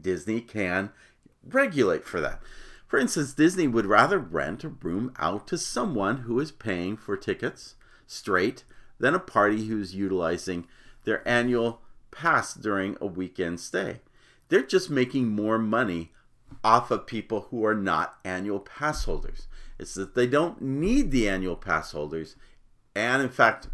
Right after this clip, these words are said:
it's been important to the post-covid, you know, in, in twenty-one and twenty, as they reopened,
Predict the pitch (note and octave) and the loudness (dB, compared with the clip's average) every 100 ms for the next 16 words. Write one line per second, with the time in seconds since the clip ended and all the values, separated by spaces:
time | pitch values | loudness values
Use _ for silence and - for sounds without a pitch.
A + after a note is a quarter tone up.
0 | - - - F#2+ F#2+ - G2+ F#2 F2 - | -4 -4 -4 -4 -6 -4 -4 -2 -4 -12
1 | - - - - - A2 - - F#3+ A#2+ | -20 -20 -20 -14 -4 -4 -4 4 4 6
2 | A#2 - - A#2 A2 G2+ - - - F2+ | -2 -4 -2 0 2 -2 -8 -20 -18 -6
3 | F#2+ F2+ - C#3+ B2+ B2+ - B2+ G#2+ G2 | -4 -4 -2 2 2 0 -2 0 2 2
4 | F2+ E2+ - - G2 E2+ E2 E2+ B1 C#2 | 0 0 -8 -6 -4 -4 -4 -6 -8 -10
5 | - - A2+ G2+ F#2 G2+ G2 D#2+ - C#3+ | -10 -2 0 0 0 0 0 -2 -4 -2
6 | B2 D#2+ - - - - - G2+ F2+ G2 | -2 -2 -10 -18 -20 -14 0 0 2 0
7 | E2+ A2 G#2 B2+ B2+ - - | 0 0 4 4 2 -8 -14